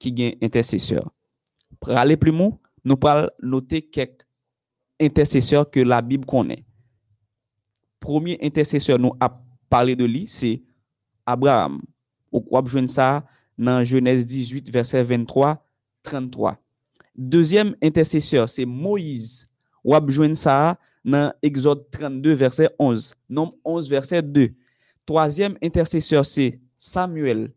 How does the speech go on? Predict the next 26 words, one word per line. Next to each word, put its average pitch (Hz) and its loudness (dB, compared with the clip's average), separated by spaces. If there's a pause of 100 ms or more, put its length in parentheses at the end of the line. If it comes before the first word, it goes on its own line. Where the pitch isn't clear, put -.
(240)
Ou 143 4
ap 151 -2
jwenn 147 -2
sa 151 0
nan 139 -4 (300)
un 170 4
Samwèl 139 4 (120)
sèt, 170 -2 (440)
vèsè 127 0
sèt, 170 0
nèf. 127 -2 (1700)
E 139 2
se, - 0
katriyèm 180 2
en-, - -2
entèsesè, 156 2
se 127 0 (560)
Eli. 160 -2 (200)
Ou 135 4
ap 135 4
jwenn 135 2
ni 160 0 (240)
nan 139 -4
un 135 -6
Wa 120 0
sèt, - -2